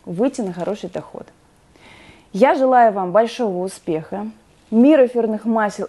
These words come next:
изобилен, богат и только-только начинает развивать себя. Вот эти обороты начинают накручиваться. Только сейчас вы заходите на основную волну.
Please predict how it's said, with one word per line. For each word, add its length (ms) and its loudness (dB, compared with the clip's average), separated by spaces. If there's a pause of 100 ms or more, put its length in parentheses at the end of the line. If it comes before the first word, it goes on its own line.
изобилен, 840 0 (100)
богат 680 0 (440)
и 80 -6
только-только 720 0
начинает 540 -4
развивать 720 -2 (280)
себя. 680 2 (140)
Вот 180 -12
эти 180 -2
обороты 560 2
начинают 580 -4
накручиваться. 760 -4
Только 440 0
сейчас 440 -6
вы 80 -4
заходите 640 -4 (340)
на 200 2
основную 680 0
волну. 440 -2